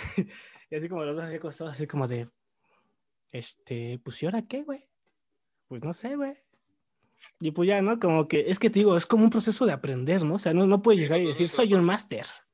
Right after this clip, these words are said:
Speaker 2: Sí, güey, totalmente de acuerdo.
Speaker 1: Entonces, pues sí fue, la primera vez yo la recuerdo, no mala, pero si me dices ahorita, es como, "Verga, güey". O sea, obviamente lo que hice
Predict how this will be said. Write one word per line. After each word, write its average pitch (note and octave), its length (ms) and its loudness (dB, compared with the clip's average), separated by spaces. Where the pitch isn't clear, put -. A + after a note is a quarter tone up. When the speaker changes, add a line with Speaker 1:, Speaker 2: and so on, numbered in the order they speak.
Speaker 2:
Sí, F#3 180 -2
güey, D#3+ 140 -4
totalmente D#3 380 -6
de B2+ 60 -2
acuerdo. B2+ 300 -8
Speaker 1:
Entonces, - 580 -10
pues B2 180 -10
sí D#3 160 -6
fue, F#3 560 -2
la C3+ 100 -8
primera C#3+ 300 -6
vez A#3 220 -12
yo D#3+ 100 -6
la G3+ 120 -6
recuerdo, C#3 640 -10
no C#3+ 280 -4
mala, E3 480 -2
pero B2+ 200 -6
si C#3 160 -6
me C3 140 -6
dices C#3 320 -6
ahorita, C3+ 720 -6
es C3+ 120 -14
como, A#2 320 -12
"Verga, C3 320 -12
güey". A2 240 -20
O - 20 -20
sea, C3 180 -8
obviamente D3 540 -2
lo C3 140 -10
que D3 100 -4
hice C#3 400 -2